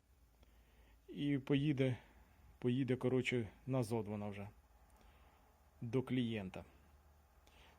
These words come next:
Ну, отак, от така зборочка. Я думаю, що буде, буде працювати. Зазор, получається, на цьому десь нуль три. Я складаю газетку, стару газетку, ну, радянська на столі,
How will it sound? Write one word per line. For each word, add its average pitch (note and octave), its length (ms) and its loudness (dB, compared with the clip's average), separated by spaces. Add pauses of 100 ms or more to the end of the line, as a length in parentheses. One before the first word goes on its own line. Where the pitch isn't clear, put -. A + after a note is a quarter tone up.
Ну, C#4 220 6
отак, - 400 6 (420)
от D#3 160 2
така F#3 260 10
зборочка. B2+ 580 2
Я G#3+ 240 8
думаю, A3 340 8
що F#3 180 4
буде, E3 320 6 (360)
буде D3 280 6
працювати. B2 640 0 (380)
Зазор, G3 460 8
получається, D3+ 800 4 (180)
на C#3 160 0
цьому C#3 300 0
десь B2 280 0
нуль C#3+ 160 4
три. F3 360 4 (760)
Я G3 180 10
складаю E3 560 8
газетку, D3 680 6
стару C#3 460 4 (220)
газетку, C#3+ 600 2 (480)
ну, G#3 300 -4 (180)
радянська B2+ 640 -2
на B2 220 -4
столі, A#2 420 -4